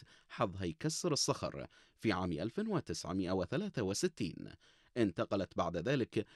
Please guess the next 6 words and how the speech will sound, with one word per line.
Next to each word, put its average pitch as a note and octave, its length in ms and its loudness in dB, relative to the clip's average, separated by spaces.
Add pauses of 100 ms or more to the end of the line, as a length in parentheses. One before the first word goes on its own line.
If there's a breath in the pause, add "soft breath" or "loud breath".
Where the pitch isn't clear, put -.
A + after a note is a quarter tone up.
(180 loud breath)
للمجال D3 520 4
التلفزيوني G#2 800 -2
مع F#2+ 240 0
الكاتب A#2 520 -2 (280 loud breath)
محمد F3 500 2
النشمي E2+ 520 -2